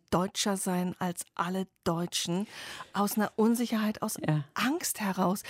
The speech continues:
Speaker 1: Sie
Speaker 2: Ja.
Speaker 1: haben offenbar ganz
Speaker 2: Nee,
Speaker 1: anders
Speaker 2: gar
Speaker 1: reagiert.
Speaker 2: nicht, gar nicht.
Speaker 1: Mhm.
Speaker 2: Ich wollte deutsch sein, weil ich deutsch war. <laughs>
Speaker 1: Mhm.
Speaker 2: Nee, also, äh, ich bin einfach wirklich auch positiv deutsch sozialisiert. Also so,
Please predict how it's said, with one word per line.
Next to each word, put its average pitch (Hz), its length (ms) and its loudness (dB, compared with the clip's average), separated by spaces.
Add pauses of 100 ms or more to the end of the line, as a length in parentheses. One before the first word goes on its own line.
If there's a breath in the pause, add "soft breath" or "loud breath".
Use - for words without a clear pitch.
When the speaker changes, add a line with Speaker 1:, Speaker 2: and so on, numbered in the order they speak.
(140 loud breath)
Speaker 1:
Sie 220 120 4
Speaker 2:
Ja. 214 60 8
Speaker 1:
haben 240 140 6
offenbar 220 340 2
ganz 214 180 4
Speaker 2:
Nee, 175 60 10
Speaker 1:
anders 165 280 4
Speaker 2:
gar 185 120 6
Speaker 1:
reagiert. 165 300 6
Speaker 2:
nicht, - 100 -4
gar 165 220 8
nicht. 160 220 2
Speaker 1:
Mhm. 226 360 -2
Speaker 2:
Ich 151 140 -6
wollte 185 240 8
deutsch 180 240 6
sein, 185 120 4
weil 175 120 4
ich - 80 -4
deutsch 185 280 2
war. 214 300 10
<laughs> - 60 10 (760 loud breath)
Speaker 1:
Mhm. 226 100 0
Speaker 2:
Nee, 208 220 10
also, 180 220 10 (120)
äh, 139 200 6 (140)
ich 196 180 4
bin 240 180 8
einfach 202 460 2
wirklich 208 500 0 (160)
auch 180 220 2 (280)
positiv 220 420 2
deutsch 190 280 6
sozialisiert. 151 960 2
Also 131 180 0
so, 147 320 0